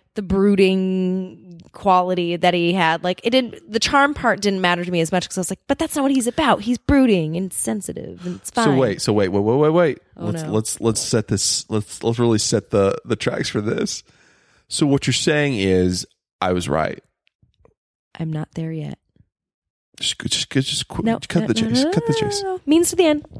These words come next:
Speaker 1: However, my Chris Hemsworth experience was limited to, like, Thor, basically. So think about prior to this, like, I'm comparing Liam Hemsworth in The Hunger Games, in my mind,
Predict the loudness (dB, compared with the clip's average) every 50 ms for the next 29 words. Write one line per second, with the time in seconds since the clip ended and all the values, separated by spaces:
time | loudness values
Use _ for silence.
0 | -16 -16 -16 -10 _ -8 -8 -8 -14 _ _ _ _ _ _ _ _ _ _ _
1 | _ _ _ _ _ _ _ _ _ _ _ _ -6 0 2 4 4 4 4 2
2 | 0 -2 -2 -4 -6 -10 _ _ _ _ _ _ _ _ _ _ _ _ _ _
3 | _ _ _ _ _ _ _ _ _ _ _ _ _ 0 2 2 4 4 6 6
4 | 4 4 2 0 -6 -4 2 4 4 4 2 2 2 2 2 4 2 2 2 2
5 | 2 2 0 -4 -4 -2 0 2 2 2 2 0 -4 -2 0 2 4 4 2 2
6 | 0 -2 -2 -2 -2 -2 -4 -10 -18 0 2 4 4 4 2 -2 -6 -8 -12 -16
7 | _ -6 -4 -4 -4 -4 -6 -10 -12 -14 -12 -12 -12 -14 -14 -16 -20 _ _ -20
8 | -20 -20 -20 _ _ _ -10 -2 0 2 4 4 2 2 0 -4 -6 -6 -4 -2
9 | -2 0 2 4 6 6 4 4 2 -4 _ _ _ 0 2 2 4 2 2 -2
10 | -4 -4 -2 -2 -2 -2 -2 -4 -4 -4 -4 -6 -10 -18 _ _ _ -2 0 0
11 | -2 -4 -4 -4 -2 0 2 2 2 2 2 0 0 -2 -4 -8 -8 -10 -14 _
12 | _ _ _ _ _ _ _ _ -2 2 4 4 4 4 2 0 0 2 0 0
13 | 0 0 0 0 0 0 -2 0 0 0 0 0 0 -2 -2 -2 -2 -4 -4 -2
14 | 0 0 0 0 0 -2 -2 -2 -2 -4 -6